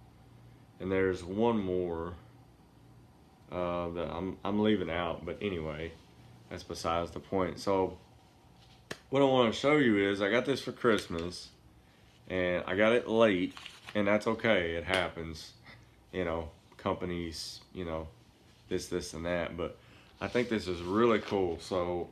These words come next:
I got this, and it's customizable Big League Chew. You're probably wondering, "What do you mean customizable?" So what you do is you send them, <clears throat>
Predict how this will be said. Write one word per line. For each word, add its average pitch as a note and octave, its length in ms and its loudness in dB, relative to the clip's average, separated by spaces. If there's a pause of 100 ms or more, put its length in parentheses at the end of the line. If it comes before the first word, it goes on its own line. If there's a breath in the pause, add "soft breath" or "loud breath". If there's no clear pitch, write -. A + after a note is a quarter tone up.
(100)
I F#2+ 80 -8
got C3 360 2
this, G2 460 0
and F#2+ 180 -2
it's - 200 -4
customizable A2 1160 0
Big F2+ 220 0
League E2+ 240 -2
Chew. F#2+ 240 0
You're F2 220 -2
probably G#2+ 320 0
wondering, F#2 240 -2
"What D#2+ 100 -6
do G2 80 -4
you A#2+ 60 -4
mean A2+ 240 -2
customizable?" F2 800 -2 (760 loud breath)
So G#2+ 120 0
what B2 220 4
you B2 100 2
do C#3+ 240 6
is A2+ 340 6
you G2 120 -4
send B2 360 0
them, G#2 480 0 (220)
<clears throat> A2+ 720 4